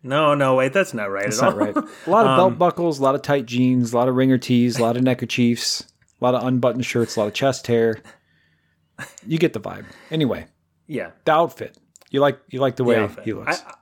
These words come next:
Speaker 1: I, I, I, li-, I like the, the killer in this movie. I, I, I kind of, it, it's one of those things where,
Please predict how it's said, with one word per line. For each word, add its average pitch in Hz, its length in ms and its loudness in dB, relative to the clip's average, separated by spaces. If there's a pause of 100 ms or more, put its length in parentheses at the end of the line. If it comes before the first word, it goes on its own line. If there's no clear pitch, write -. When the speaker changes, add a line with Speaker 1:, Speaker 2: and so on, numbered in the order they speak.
(120)
Speaker 1:
I, 208 140 2
I, 214 160 2
I, - 20 6
li-, 254 300 2
I 147 140 0
like 175 400 0
the, 113 180 -6
the 113 220 -8
killer 117 320 -6
in 95 100 -10
this 95 180 -16
movie. 95 200 -10
I, 107 200 -10
I, 135 260 2
I 147 140 2
kind 320 300 -2
of, 147 80 0
it, 135 280 -2
it's 135 200 -4
one 185 100 2
of 180 60 2
those 147 180 0
things 135 240 -4
where, 110 440 0